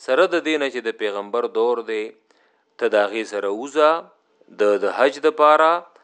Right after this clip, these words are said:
او زه ستا نائب په جهاد کې به هغه لاړ شي.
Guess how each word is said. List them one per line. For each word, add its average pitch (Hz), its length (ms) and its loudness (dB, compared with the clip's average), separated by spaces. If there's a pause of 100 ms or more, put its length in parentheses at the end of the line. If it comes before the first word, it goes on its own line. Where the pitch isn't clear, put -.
(360)
او 120 180 6 (680)
زه 101 300 -4
ستا 131 160 4 (140)
نائب 143 340 0
په 165 420 -2
جهاد 117 380 -4
کې 104 220 -12
به 98 100 -8
هغه 98 160 -10
لاړ 87 300 -16
شي. 82 120 -20